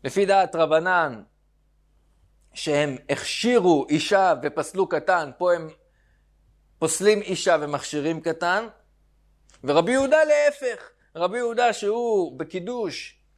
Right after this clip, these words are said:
הכשיר קטן ופסל אישה, פה להפך, פה הוא מכשי-, הוא, הוא, הוא פוסל קטן ומכשיר, מכשיר אישה. שואלת הגמרא, מי טבעי קושיא? הכל כשרין להזות מי פרה אדומה, חוץ מטומטום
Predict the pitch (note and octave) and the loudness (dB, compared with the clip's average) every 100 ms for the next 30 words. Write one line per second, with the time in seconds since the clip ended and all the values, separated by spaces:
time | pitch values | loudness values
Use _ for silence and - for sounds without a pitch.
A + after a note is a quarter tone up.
0 | _ _ D3+ D3+ - B3+ A#3 G#3+ G3+ D#3 | _ _ -8 -4 0 0 2 2 2 0
1 | C#3+ - F3+ A3+ A3+ B3 D#4 D4 - C#4+ | 0 2 4 2 0 0 2 2 2 0
2 | C#4 C4+ C4 A3 - A#3+ B3 B3 A3 - | 2 0 -4 -8 -2 -2 0 -4 -6 -12
3 | - F#3 - F#3+ F3+ G3 E3+ F3 E3+ - | -20 -20 -10 -10 -8 -10 -4 -4 -4 2
4 | B3+ A3+ E3 - D3 F#3+ G#3+ C#4 C#4 A3 | 4 4 0 -4 0 2 4 2 -2 -6
5 | G#3 G3+ G#3+ G3+ F3+ - G#3+ G3+ F#3 F3+ | -4 -4 -6 -6 -8 -8 -6 -6 0 0
6 | E3 - _ _ _ _ - F3+ F3 F3+ | 0 -2 _ _ _ _ -6 -6 -2 -2
7 | F3 F3 F3 F#3 G#3 G#3+ F#3+ F3 D3 - | 0 -2 0 -2 -4 -6 -6 -4 -6 -2
8 | E3+ F3+ G3+ - - - _ C#3+ - A#3+ | 4 4 2 -6 -20 -20 _ -6 2 4
9 | C4+ C4+ - A3+ G3+ A#3+ A#3+ A3+ G3+ F#3+ | 4 2 -4 -2 -2 -4 -2 2 2 0
10 | D#3+ A#3+ A#3 A#3 F#3+ A3 A3 G3+ F3+ G3 | 0 2 2 -4 -6 -4 0 0 2 2
11 | F3+ F3 D#3 D3+ F#3 - _ _ - - | 2 -4 -4 -2 -4 -6 _ _ -20 -20
12 | - G3 B3 A#3 A3+ G#3+ F#3+ E3+ D#3 F#3+ | -8 -4 -2 -2 -2 0 0 0 4 4
13 | A3 | 4